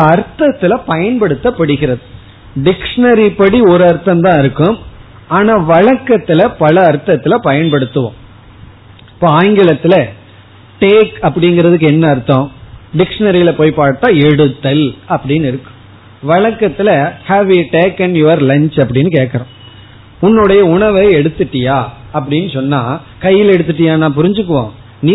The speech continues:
சாப்பிட்டியான்னு புரிஞ்சுக்குவோம். இப்போ அந்த வார்த்தையை நம்ம எதுக்கு பயன்படுத்துகின்றோம், அந்த சூழ்நிலையில எப்படி பயன்படுத்துகின்றோம்னு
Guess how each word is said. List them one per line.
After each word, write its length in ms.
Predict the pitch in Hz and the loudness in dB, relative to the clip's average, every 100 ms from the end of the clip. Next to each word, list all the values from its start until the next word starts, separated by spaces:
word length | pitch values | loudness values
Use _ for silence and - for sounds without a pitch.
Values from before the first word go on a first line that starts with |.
| 220 | 0
சாப்பிட்டியான்னு 840 | 135 170 - 151 - 131 127 190 | -2 -2 -2 -8 -6 -6 -6 -6
புரிஞ்சுக்குவோம். 600 | 233 143 135 131 131 120 - - - - | -6 -6 -4 -6 -10 -16 -18 -20 -20 -20
இப்போ 200 | - 269 | -12 -6
அந்த 240 | 226 185 175 | -4 -2 -2
வார்த்தையை 680 | 147 160 202 262 - 185 165 247 - - | 0 2 0 -2 -2 -2 -2 -6 -12 -10
நம்ம 280 | 196 226 208 | -4 -2 0
எதுக்கு 340 | 180 226 247 | 0 -2 -4
பயன்படுத்துகின்றோம், 1120 | 165 151 185 175 160 - 156 160 147 147 139 143 - - - | -2 0 0 0 -2 -2 -4 -2 0 0 0 -4 -14 -20 -6
அந்த 260 | 156 185 180 160 | -2 2 0 0
சூழ்நிலையில 840 | - 247 294 254 185 151 139 143 262 - - - - - | 0 2 4 4 2 0 0 0 -2 -8 -20 -20 -20 -8
எப்படி 320 | - 220 262 254 | -4 -2 -2 -2
பயன்படுத்துகின்றோம்னு 1160 | 165 151 196 190 175 147 151 151 143 156 175 | -2 -2 -2 -2 -4 -4 -6 -4 -2 0 0